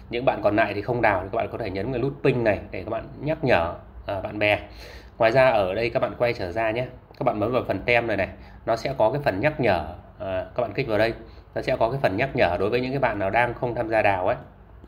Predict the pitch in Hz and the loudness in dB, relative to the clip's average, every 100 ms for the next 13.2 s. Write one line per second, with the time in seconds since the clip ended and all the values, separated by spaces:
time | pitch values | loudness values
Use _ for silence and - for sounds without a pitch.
0 | - - - - - - 95 92 87 87 | -20 -20 -20 -20 -12 0 2 4 2 -2
1 | 104 95 117 104 113 113 92 101 127 113 | -4 2 2 2 0 -4 -2 -2 0 0
2 | 107 120 104 - 123 104 - - - - | 0 -2 -2 -2 -2 -2 -8 -18 -20 -20
3 | - - - - - - - - - 110 | -20 -20 -20 -20 -20 -20 -20 -6 0 0
4 | 113 139 135 92 85 95 101 98 92 104 | 2 0 0 0 0 -2 0 -2 -2 -2
5 | 117 117 - - - - - - - - | 0 0 -4 -16 -20 -20 -20 -20 -20 -20
6 | - - - - - - - - - - | -20 -20 -20 -20 -20 -20 -18 -18 -18 -18
7 | - - - - - 117 147 104 113 104 | -20 -2 2 2 2 2 4 4 4 2
8 | 98 98 95 95 95 92 98 107 104 101 | 0 -4 -2 -2 -2 -2 -2 -2 -4 -6
9 | 95 117 135 101 95 90 - - - - | -4 -2 0 0 -2 -4 -12 -20 -20 -20
10 | - - - - - - - - - - | -20 -20 -20 -20 -20 -20 -20 -20 -18 -18
11 | - - - - - - - - - - | -18 -20 -18 -20 -18 -18 -20 -18 -16 -16
12 | - - 113 113 107 107 107 107 107 104 | -16 -8 0 2 4 2 2 2 2 0
13 | 98 | 0